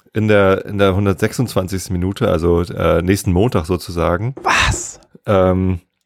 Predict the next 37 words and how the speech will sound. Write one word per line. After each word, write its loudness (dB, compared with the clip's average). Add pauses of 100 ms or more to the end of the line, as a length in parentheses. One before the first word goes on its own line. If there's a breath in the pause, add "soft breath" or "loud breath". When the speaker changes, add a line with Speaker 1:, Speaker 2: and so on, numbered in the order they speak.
(360)
Speaker 1:
äh, 0
wird 0
er 4
ja, 4
ähm, -4 (380)
erkennen -2
und -4
also 0 (300 loud breath)
die, -2 (720)
da 0
ist -4
die, 4 (840)
die -2
Verfolgungsjagd, 0
die 0
wir 6
jetzt -2
diese 0
Woche, 0
äh, 0
durchnehmen, 0
die -2
ist -4
dann 2
ja 2
vorbei, 0 (180)
äh, 4
denken -2
alle 2
und 0
die 4
Agenten 0
gehen 2
weg -2
und, 0
und -4
dann, 0